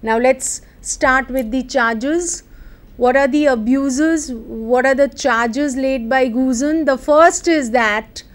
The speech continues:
there being many other more fruitful knowledges, a man might better spend his time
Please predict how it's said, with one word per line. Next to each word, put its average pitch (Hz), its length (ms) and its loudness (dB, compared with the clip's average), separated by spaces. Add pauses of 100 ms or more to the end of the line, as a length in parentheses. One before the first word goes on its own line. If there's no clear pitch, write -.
(320)
there 311 300 6
being 359 440 2
many 320 400 2
other 349 300 0
more 311 360 2
fruitful 302 600 -2
knowledges, 226 1040 0 (500)
a 196 120 -6
man 247 520 0
might 208 400 -4
better 254 300 0
spend 302 480 -4
his 302 220 -4
time 185 500 -6